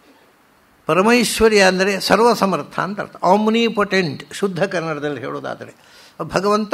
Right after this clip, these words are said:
ಆಮ್ನಿಪೊಟೆಂಟ್. ಅದೇ ಇಂದ್ರ ಆಮ್ನಿಪೊಟೆಂಟಾ? ಇದನ್ನು ಅಲ್ಲ ಅಂತ ಕೃಷ್ಣನೇ ಪ್ರೂವ್ ಮಾಡಿ ತೋರಿಸಿದ ಅಲ್ಲ.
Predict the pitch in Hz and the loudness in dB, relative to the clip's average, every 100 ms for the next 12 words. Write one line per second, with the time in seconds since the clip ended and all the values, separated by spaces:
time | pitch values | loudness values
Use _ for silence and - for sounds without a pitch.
0 | 254 170 156 170 165 147 147 151 135 - | 2 2 2 -2 -2 -4 -4 -8 -8 -18
1 | _ _ _ - - _ - 202 208 196 | _ _ _ -20 -20 _ -2 0 2 2
2 | 214 214 180 160 190 185 147 - 110 104 | 0 0 0 0 0 -4 -6 -12 -14 -14
3 | - - _ _ _ _ _ _ _ _ | -16 -20 _ _ _ _ _ _ _ _
4 | _ _ _ _ _ _ _ - 190 220 | _ _ _ _ _ _ _ -4 -2 2
5 | 185 196 220 220 214 190 196 - 214 220 | 4 4 4 2 2 -2 -4 -2 0 0
6 | 220 196 202 202 190 185 190 175 165 123 | 0 0 0 0 0 -2 -4 -4 -10 -8
7 | 92 | -10